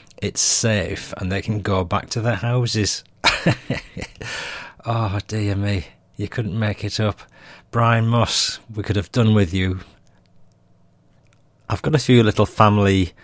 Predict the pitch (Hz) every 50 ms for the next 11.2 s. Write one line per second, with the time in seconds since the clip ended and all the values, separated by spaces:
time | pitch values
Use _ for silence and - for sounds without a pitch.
0 | - - - - _ _ _ _ _ - - - - 113 104 101 98 95 87 80
1 | - - - 87 82 78 80 82 - - 82 78 78 80 82 82 85 85 85 92
2 | 95 90 82 87 85 87 - - - - _ - - 87 - - - - 98 85
3 | 80 - - 87 82 82 - 85 85 - 87 82 85 80 - - - 123 123 107
4 | 90 101 101 - - - 104 95 95 95 85 - - - 95 90 78 - - -
5 | - - - - - - 113 117 110 104 95 90 87 87 85 82 85 82 76 -
6 | - - 82 73 65 - - - - - 78 73 71 71 78 80 - - - -
7 | - _ _ - - 95 92 92 92 90 85 80 95 95 92 95 95 - - -
8 | 92 92 101 117 120 107 110 107 101 95 - - 107 98 95 95 92 90 87 92
9 | - - - - - - - - 107 98 92 85 85 82 82 80 78 - - _
10 | _ _ _ - 82 82 82 78 - - 82 80 73 - - - - - 82 80
11 | 92 101 98